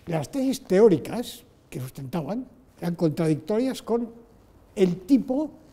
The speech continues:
de praxis que hacía volver a la normalidad general a la población. Y en segundo lugar, significaba el fin inmediato y visible del poder socialista.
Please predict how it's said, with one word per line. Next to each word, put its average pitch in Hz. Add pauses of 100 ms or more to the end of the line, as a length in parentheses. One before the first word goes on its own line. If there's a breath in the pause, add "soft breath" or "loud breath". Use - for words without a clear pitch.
(380 soft breath)
de 220 (160)
praxis - (960)
que 190
hacía 214 (640)
volver 180
a 208
la 196
normalidad 175 (1300)
general 180
a 214
la 190
población. 185 (1400 soft breath)
Y 226
en 254
segundo 277
lugar, 254
significaba 220
el 160
fin 240 (140)
inmediato 247
y 233
visible 233
del 202
poder 175
socialista. 135